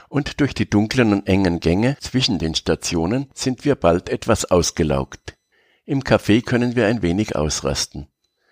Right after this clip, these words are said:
Zahlreiche Stadtbuslinien halten an den Hafenwilden. Wir fahren zum Bahnhof und nehmen den Zug zurück nach Bremen. Das Schnorrviertel in Bremen.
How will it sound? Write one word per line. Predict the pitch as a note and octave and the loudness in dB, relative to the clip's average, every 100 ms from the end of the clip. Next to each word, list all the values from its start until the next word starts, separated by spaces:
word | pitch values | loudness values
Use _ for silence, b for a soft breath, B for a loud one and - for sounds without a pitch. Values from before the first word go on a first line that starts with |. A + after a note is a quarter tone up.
| b b b b | b b b b
Zahlreiche | - A#2 C#3 C3 C#3 B2+ | 2 2 4 2 2 0
Stadtbuslinien | - F#2 - - C3+ - B2+ C3+ C#3 C#3 | 2 0 0 -6 -8 0 0 2 0 0
halten | F2 F2+ - G2 | 0 0 -2 -4
an | G2+ | -2
den | A#2+ G#2+ | -2 0
Hafenwilden. | F2 C#2+ - D2 D#2 D2+ - E2+ _ _ b b | 0 -2 -6 -6 -6 -8 -14 -18 _ _ b b
Wir | C#3 | -2
fahren | C#3+ A#2 A#2 B2 | 2 2 2 0
zum | A2+ E2+ | -2 0
Bahnhof | D#2 E2+ A2+ D3 D#3 - | 2 2 2 0 0 -2
und | - B2 G#2+ | -6 -6 -4
nehmen | G#2+ G2+ G2+ G2+ | 0 2 2 0
den | E2 D#2+ | -2 -2
Zug | - C#3+ - - | -2 -2 -4 -6
zurück | F2+ G2+ - - | -2 -2 -4 -4
nach | A2+ - | -4 -4
Bremen. | - F2 D#2+ C#2 - _ _ _ _ _ _ _ _ _ _ b b b b b - | -4 -2 -2 -4 -10 _ _ _ _ _ _ _ _ _ _ b b b b b 0
Das | D3+ | 2
Schnorrviertel | - A2+ A#2 G#2+ - F2+ E2 D#2+ | 4 4 4 4 2 0 0 -2
in | C3 - | -2 -2
Bremen. | F#2 E2+ D2+ D#2+ | 0 0 -2 -8